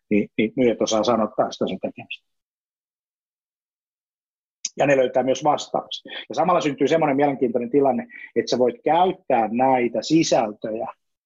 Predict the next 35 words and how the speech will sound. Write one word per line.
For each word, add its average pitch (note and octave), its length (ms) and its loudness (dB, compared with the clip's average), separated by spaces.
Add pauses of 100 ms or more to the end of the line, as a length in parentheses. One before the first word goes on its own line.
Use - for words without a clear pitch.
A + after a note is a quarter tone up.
kun C#3 180 2
sä B2 140 -2
tiedät B2+ 360 2
ne A2+ 80 -6
haasteet. A#2 540 -2 (460)
Jos A2+ 100 -2
kartoitusvaiheessa, B2+ 920 0
siinä B2+ 200 2
connect-vaiheessa, G#2+ 840 0
kun A#2+ 120 2
asiakkaan A2+ 360 0
kanssa G#2+ 160 -2
keskustellaan, A2+ 520 0
niin G2+ 60 -4
se A2+ 60 -2
on G#2+ 60 -4
kertonut A2 320 0
jonkun G#2 200 -2
tietty, G#2+ 320 0 (400)
tietty, C3 340 0
tota, G#2 320 0 (460)
ää, G#2+ 280 2 (160)
ää, A2+ 220 2 (200)
haasteet, B2 540 0 (340)
niin A2+ 100 2
si-, D3+ 180 2
sit - 200 -2
sä - 100 -6
tiedät, C3 280 2
että A#2 120 -2
mitkä C3+ 240 0
tuoteominaisuudet A2 920 0
sinne G#2 220 0
hommaan G#2+ 360 2
toimii. G2+ 240 -2